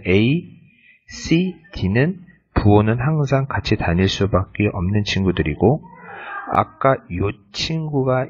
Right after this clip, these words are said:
양수가 나온다라고 했기 때문에, 즉 X절편이 양수가 나온다고 했기 때문에 원래 있던 이 식에서 Y값에다 영을 대입했을 때 우리는 X절편을 구할 수 있었고, 어, 블라블라 계산을 해보니 A값과 B값은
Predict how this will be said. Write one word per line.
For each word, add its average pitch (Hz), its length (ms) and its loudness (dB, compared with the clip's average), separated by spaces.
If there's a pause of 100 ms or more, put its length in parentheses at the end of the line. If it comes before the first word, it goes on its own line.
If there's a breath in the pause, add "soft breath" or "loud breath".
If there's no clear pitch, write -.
(120)
양수가 107 640 -4
나온다라고 110 720 0
했기 110 320 -6
때문에, 80 320 -4
즉 - 180 -4
X절편이 123 680 -2
양수가 101 380 0
나온다고 101 460 0
했기 107 260 -6
때문에 95 320 0
원래 131 460 4
있던 120 380 -2
이 104 140 0
식에서 120 800 0 (400 loud breath)
Y값에다 104 800 0
영을 110 260 -2
대입했을 113 520 -2
때 87 80 -2
우리는 85 280 -4
X절편을 101 600 0
구할 82 240 2
수 - 120 -4
있었고, 80 680 -2 (360 loud breath)
어, - 460 -8
블라블라 104 480 4
계산을 98 560 -4
해보니 104 520 -4
A값과 87 600 -4
B값은 120 640 -6